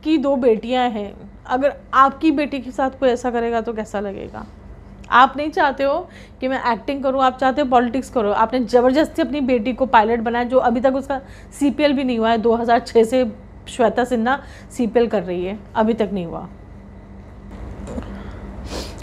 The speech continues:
अगर आपकी बेटी के साथ कोई ऐसा करता तो कैसा लगता था आपको? Now,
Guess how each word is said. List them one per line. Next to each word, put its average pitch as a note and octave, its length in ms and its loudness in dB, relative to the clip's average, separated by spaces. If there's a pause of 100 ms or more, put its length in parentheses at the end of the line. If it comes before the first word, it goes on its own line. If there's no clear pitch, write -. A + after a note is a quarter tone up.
अगर C#4 420 4
आपकी A#3+ 340 2
बेटी B3+ 300 -2
के A#3+ 60 -10
साथ A3+ 220 -4 (240)
कोई A#3 160 2
ऐसा G#3 320 -6
करता G3 280 -10
तो G3 100 -12
कैसा F3+ 280 -10
लगता E3+ 320 -10
था F3 140 -10
आपको? - 300 -14 (2500)
Now, C4 300 4